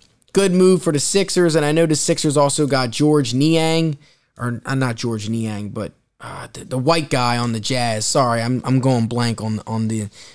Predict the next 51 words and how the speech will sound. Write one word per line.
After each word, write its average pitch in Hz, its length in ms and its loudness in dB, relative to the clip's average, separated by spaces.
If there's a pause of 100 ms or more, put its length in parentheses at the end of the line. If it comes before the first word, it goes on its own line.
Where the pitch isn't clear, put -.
(120)
on 113 100 -4
the 113 80 -2
names. 110 300 -2
I 110 100 -4
apologize. 113 640 -2
But 117 140 -8
he's 220 180 4
a 233 60 2
good 147 180 2
shooter 143 340 2
as 120 140 -4
well. 135 220 2
He 160 100 2
shoots 147 300 0
over 123 180 0
forty 135 300 0
percent 120 420 -4
from 113 140 -4
deep, 135 380 2 (360)
and 113 140 -4
he 156 140 2
can 143 180 -2
add 139 280 -2
that 120 200 -4
stretch - 400 -2
four 143 320 0
big 127 420 0
that 117 160 -6
the 120 80 -10
Sixers 113 480 -4
need 135 320 0
coming 120 260 -2
off 110 200 -4
the - 80 -10
bench. - 560 -8 (420)
So 135 140 -2
that's 139 180 0
something 156 160 2
that 123 140 -2
the 117 40 -6
Sixers 120 380 -4
really 113 300 -4 (100)
lacked. - 540 -8 (500)
So 226 420 4
good 220 220 4
moves, 214 460 4
two 208 180 2
moves 196 220 4
for 165 100 -4
the 131 80 0
Sixers. 139 760 -2